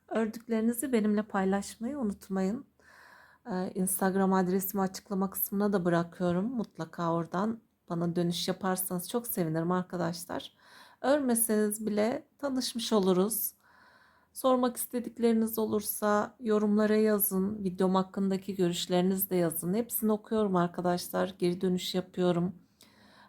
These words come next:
Ee, çok da mutlu oluyorum. Ee, zorlandığınız noktalarda video, küçük videolar çekerek Instagram üzerinden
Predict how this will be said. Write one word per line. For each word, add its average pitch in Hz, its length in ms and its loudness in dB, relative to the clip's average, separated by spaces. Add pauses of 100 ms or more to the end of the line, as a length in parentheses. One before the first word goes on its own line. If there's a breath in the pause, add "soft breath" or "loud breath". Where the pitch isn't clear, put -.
(140)
Ee, 180 220 -2
çok 208 260 -4
da 196 80 -2
mutlu 185 340 -4
oluyorum. 175 500 2 (840 soft breath)
Ee, 185 400 -2 (1800 soft breath)
zorlandığınız 214 840 2
noktalarda 214 1000 -2
video, 202 580 -2
küçük - 340 -18
videolar 208 480 2
çekerek 202 500 -6
Instagram 202 560 0
üzerinden 196 600 2